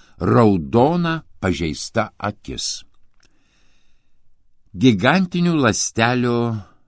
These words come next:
arteritas, temporalinis arteritas, smilkinio arterijos uždegimas, sukeliantis kraujotakos nepakankamumą,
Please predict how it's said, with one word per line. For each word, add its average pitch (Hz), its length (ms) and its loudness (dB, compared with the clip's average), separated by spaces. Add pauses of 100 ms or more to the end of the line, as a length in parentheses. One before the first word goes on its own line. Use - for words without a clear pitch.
(140)
arteritas, 104 1000 0 (560)
temporalinis 117 1700 0 (380)
arteritas, - 1200 -4 (380)
smilkinio 95 880 2 (380)
arterijos 104 920 0
uždegimas, 87 1080 -2 (200)
sukeliantis 117 1040 -2 (300)
kraujotakos 104 1300 0
nepakankamumą, 92 1300 0